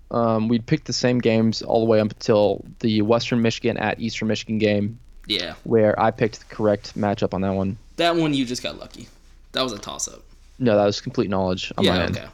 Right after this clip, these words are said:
Speaker 2: Right, right, right. You're a big
Speaker 1: Uh,
Speaker 2: Mac guy.
Speaker 1: And then we continue on my hot streak. Um, Buffalo at Miami. Um, we split that one. I went Miami, you went Buffalo.
Speaker 2: I'm surprised by that. I, I had more faith in, uh, my Bulls.
Speaker 1: Mm-hmm. Um,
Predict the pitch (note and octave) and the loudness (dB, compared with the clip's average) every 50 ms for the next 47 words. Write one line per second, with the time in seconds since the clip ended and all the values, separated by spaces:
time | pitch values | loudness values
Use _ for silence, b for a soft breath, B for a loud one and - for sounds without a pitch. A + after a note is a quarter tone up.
0 | - - G2 F#2+ F#2 - - G#2 F2 - D#2+ E2 D#2 - - - C3 C#3 C3 A2 | -20 -16 -14 -12 -12 -12 -12 -14 -14 -14 -14 -14 -14 -12 -8 -2 0 2 4 6
1 | G#2 G2+ G2 G2 F#2 A2 G2+ - - - - C#2+ C#2 - - - - - - - | 6 6 6 4 4 2 -2 -6 -10 -14 -16 -16 -16 -18 -18 -20 -20 -20 -20 -20
2 | - - - - - - C3 D3 D3 C#3+ C#3 - C#3 - - C#3+ C#3 C3+ B2 A#2+ | -20 -20 -20 -16 -6 0 2 4 4 4 4 2 2 2 4 4 6 6 4 4
3 | A#2+ A#2+ A#2 A2 G#2 A2+ A2 G#2 G2 - - A2 G#2+ G#2 - - - - - b | 4 4 4 2 2 2 0 0 -2 -2 -4 -4 -4 -4 -4 -8 -16 -20 -20 b
4 | b b b b b b b b - - - A2+ G2+ G2 G2 - A#2 A2 - B2 | b b b b b b b b -16 -8 -4 -2 -2 -2 0 0 0 0 2 2
5 | A#2+ A2 G#2+ G#2 G2+ G#2 G#2 G#2 G#2 G#2 G#2 G#2 G#2 G#2 G#2 A2 - - - - | 2 4 2 2 0 0 -2 0 0 0 0 0 0 -2 -4 -6 -10 -20 -20 -20
6 | - - - - - - - - - - - - - - - - - - - - | -20 -20 -20 -20 -20 -20 -20 -20 -20 -20 -20 -20 -20 -20 -20 -20 -20 -20 -20 -18
7 | - - - - - A#2 G#2+ G2+ G2 G2+ G#2+ A2 - - - A#2 - A2 G#2 A2 | -18 -16 -12 -8 -4 -2 0 0 0 0 -2 -2 -2 -2 0 2 2 4 4 4
8 | A2 G#2+ G#2+ G#2+ G2+ G2+ G2 G2+ G2+ G2+ G#2 G2+ G2+ - - - F#2 - G2+ G2 | 4 2 2 2 2 0 0 -2 -2 -2 -2 -2 -2 -2 -2 -4 -4 -2 0 0
9 | F#2+ F#2 G2 G#2+ - - - B2 B2 A#2+ - - - C#3+ C3 B2+ B2+ B2 A#2+ G#2+ | 0 0 -4 -6 -10 -12 -10 -8 -8 -8 -8 -6 -4 -4 -4 -4 -4 -6 -8 -8
10 | G#2 F#2+ F#2 - - A#2 - A#2 A#2+ B2 B2 B2+ B2+ B2 B2 A#2+ A#2 A#2 - - | -8 -10 -10 -10 -12 -12 -8 -8 -6 -4 -4 -4 -4 -4 -4 -6 -6 -8 -8 -6
11 | A2 G#2 A2 - - - - G2+ F#2 G2+ G#2 G#2+ G#2+ A2 A2+ A2 G#2+ G#2+ - A2 | -6 -6 -6 -10 -14 -16 -14 -14 -12 -12 -12 -12 -12 -12 -12 -12 -12 -12 -12 -12
12 | G#2+ - - - - - - - - - - - - - - - - - - B2+ | -12 -12 -14 -16 -18 -20 -20 -20 -20 -20 -20 -20 -20 -20 -20 -20 -14 -4 0 2
13 | A2+ A2+ G2+ G2+ G#2 - - - - - - - - - - - - - - - | 4 4 4 2 0 -4 -10 -20 -20 -20 -20 -20 -20 -20 -20 -20 -20 -20 -14 -10
14 | - - - - - B2+ A#2 A2+ A2+ A2+ A2+ A2+ - | -8 -8 -8 -4 0 2 4 4 6 4 4 2 2